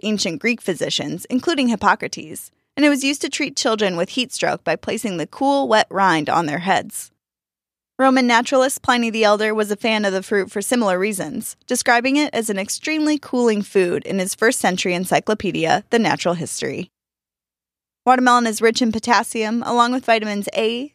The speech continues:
C, B six, and B one. They're about ninety-two percent water, which, surprise, surprise, is how they got their name.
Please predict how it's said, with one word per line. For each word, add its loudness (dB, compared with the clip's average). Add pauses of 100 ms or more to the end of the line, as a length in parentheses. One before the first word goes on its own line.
C, -6
B -6
six, -4
and 0
B -6
one. -10 (460)
They're 4
about 4
ninety-two -4
percent -6
water, 2
which, -4
surprise, -4
surprise, 0
is -10
how 2
they -2
got -4
their 0
name. -8